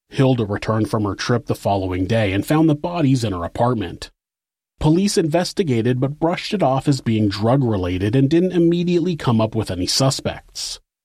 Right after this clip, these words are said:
The fact that Tamerlan didn't attend his friend's funeral caused suspicion within the community.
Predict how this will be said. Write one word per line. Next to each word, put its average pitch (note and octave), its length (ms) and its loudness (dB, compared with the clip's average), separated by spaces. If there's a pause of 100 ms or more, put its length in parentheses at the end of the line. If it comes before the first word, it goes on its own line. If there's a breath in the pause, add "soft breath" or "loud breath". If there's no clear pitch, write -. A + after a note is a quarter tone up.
(240)
The D#3 200 4
fact D3+ 400 0
that E3+ 120 -2
Tamerlan B2+ 640 2
didn't B2+ 260 4
attend A#2 340 0
his G#2+ 140 -2
friend's G#2 360 0
funeral A#2 580 0
caused C#3 280 0
suspicion D3 680 0
within A2 280 0
the G2 80 -2
community. G#2 760 2